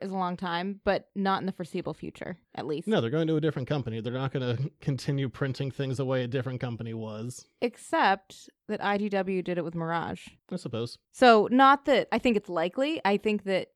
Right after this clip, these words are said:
Speaker 1: if I were
Speaker 2: I mean, those didn't match up with the old ones. Those were just repackaged in a big way.
Speaker 1: Which is fine, right?
Speaker 2: Yeah.
Speaker 1: I mean, you have them all.
Speaker 2: Yeah,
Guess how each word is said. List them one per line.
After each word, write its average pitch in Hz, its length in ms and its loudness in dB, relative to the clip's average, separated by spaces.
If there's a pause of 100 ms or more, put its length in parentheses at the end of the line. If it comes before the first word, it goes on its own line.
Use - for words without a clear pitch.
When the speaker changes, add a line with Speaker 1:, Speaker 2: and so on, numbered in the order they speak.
Speaker 1:
if 214 200 -4
I 196 260 2
were 185 240 -2
Speaker 2:
I 151 40 4
mean, 131 80 2
those 156 180 2
didn't 120 180 -6
match 117 260 -8
up 127 160 -4
with 113 100 -8
the 110 100 -6
old 107 160 -8
ones. 107 200 -8
Those 113 260 -8
were 113 100 -8
just - 560 -14 (220)
repackaged 113 640 -8
in 113 100 -10
a 110 40 -8
big 110 220 -10
way. 117 260 -6 (240)
Speaker 1:
Which 330 260 -4
is 302 120 -4
fine, 180 420 -2 (160)
right? 226 320 -2 (100)
Speaker 2:
Yeah. 165 260 2
Speaker 1:
I 240 60 2
mean, 233 240 4
you 226 160 2
have 240 260 2
them 180 240 -2
all. 202 300 0 (160)
Speaker 2:
Yeah, 170 160 0